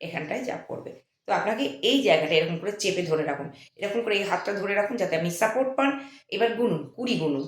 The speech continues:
কুড়ি গুনুন, আবার ছেড়ে দিন। এরকমভাবে কুড়ি গুনুন, গণার পর দেখুন আমার হাত এগুলো টান টান, পুরো এই জায়গাগুলো, প্রত্যেকটা জায়গার এই জায়গাগুলো, ছোট ছোট টিস্যুস মাসলগুলো এবং আপনার এই জয়েন্টগুলো ভীষণ রকমের অ্যাক্টিভ হবে ব্লাড সার্কুলেশন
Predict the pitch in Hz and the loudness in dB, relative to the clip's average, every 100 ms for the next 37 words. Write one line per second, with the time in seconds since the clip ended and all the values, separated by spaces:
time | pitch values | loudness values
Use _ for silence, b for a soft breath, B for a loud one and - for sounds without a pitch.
0 | - _ _ _ _ - 254 277 226 254 | -8 _ _ _ _ -6 2 4 4 2
1 | 294 349 - - _ _ 165 170 170 175 | 2 2 -4 -18 _ _ -4 2 4 4
2 | - 165 143 139 - - _ _ _ - | 0 -2 -2 -4 -8 -14 _ _ _ -6
3 | 220 262 247 247 247 240 247 254 254 254 | -4 0 2 4 2 2 0 2 2 2
4 | 233 247 254 233 226 220 214 - 196 208 | 4 4 4 2 2 2 -2 2 4 4
5 | 226 233 233 - 175 190 180 165 165 B | 4 2 0 2 2 2 0 0 -2 B
6 | B - 254 277 - - 220 285 285 226 | B -4 6 6 6 2 2 4 8 8
7 | 185 170 165 165 247 247 - 311 302 214 | 8 4 2 0 2 0 0 -4 -2 0
8 | 185 165 160 175 - 226 202 170 165 156 | 4 4 4 2 0 -2 4 6 6 4
9 | 170 226 B B - 247 196 170 165 156 | 0 -2 B B -4 -2 0 0 -2 -4
10 | 156 170 156 151 151 156 151 165 160 247 | -6 -6 -2 -4 -4 -4 -2 0 0 -2
11 | 247 B B _ 151 160 160 - 226 185 | -4 B B _ -4 0 0 2 2 4
12 | 170 156 156 180 269 - - 151 170 254 | 6 6 4 0 0 -2 -12 -6 -2 2
13 | 208 165 156 165 156 156 170 175 233 180 | 2 2 0 0 0 -2 -4 0 0 4
14 | 160 156 156 151 147 - | 4 4 0 0 -4 -4